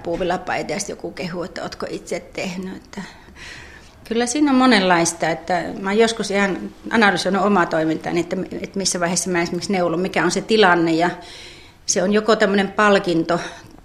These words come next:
palkinto jonkun ison saavutuksen jälkeen, että mulla on lupa neuloa, tai sitten se on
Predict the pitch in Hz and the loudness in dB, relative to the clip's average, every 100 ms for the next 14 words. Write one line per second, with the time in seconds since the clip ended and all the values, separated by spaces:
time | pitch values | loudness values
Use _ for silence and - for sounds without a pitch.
0 | - 220 196 185 180 175 175 170 175 - | -18 -8 -2 -2 -2 -6 -4 -4 -4 -4
1 | 190 175 196 180 180 175 180 180 170 175 | -2 -2 0 0 0 -6 -4 0 0 0
2 | 185 175 180 180 196 196 180 170 170 165 | -4 -4 -4 0 0 0 -2 0 0 0
3 | 170 170 170 - 185 - 196 185 - 185 | 0 -2 -4 -6 -6 -4 -6 -6 -4 -4
4 | 185 | -4